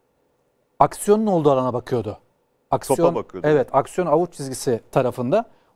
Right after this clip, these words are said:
Speaker 1: Oraya bakıyordu. O yüzden orayı kaçırdı. Video hakeminde müdahale şansı yok. Çünkü kırmızı kart şüphesi yok. Hani burada faul ya da sarı kart şüphesi için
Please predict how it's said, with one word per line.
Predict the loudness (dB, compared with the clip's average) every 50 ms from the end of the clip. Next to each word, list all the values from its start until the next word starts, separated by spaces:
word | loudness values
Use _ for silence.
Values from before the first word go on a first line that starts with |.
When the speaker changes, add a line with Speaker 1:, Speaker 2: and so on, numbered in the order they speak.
| _ 2
Speaker 1:
Oraya | 4 6 6 6 4 2
bakıyordu. | -2 -4 -4 -6 -6 -2 0 2
O | 2
yüzden | 2 2 0
orayı | 0 0 0 2
kaçırdı. | 2 0 0 0 -2 -2 -2 -2 -4 -6 -6 _ _ _ _ -2
Video | 0 0 4 4 4 4
hakeminde | 4 2 -2 -4 -2 -2
müdahale | 0 0 4 4 4 4 4 2
şansı | 0 0 -2 -2 -2 0 2 2
yok. | 2 2 -2 _ _ _ _ _ _ _ _ _ _
Çünkü | -4 -4 -2 -2 -2 -2
kırmızı | 0 2 2 2 0 0 2
kart | 4 4 4 2
şüphesi | -2 -8 -8 -8 -6 -4 -4 -4
yok. | -6 -6 -8 -14 _ _ _ _ _ _ _ _ _ _ _ _ _ _ _ _ _ _ _ _
Hani | -6 -4 -4 -2 0
burada | -2 2 2 0 0
faul | 4 4 6 6 6 4 2
ya | 0 0
da | 0
sarı | 0 -2 -2 0 0
kart | 0 0 0 -2
şüphesi | -8 -4 -2 -2 -2 -2 -6
için | -4 -4 -4 -6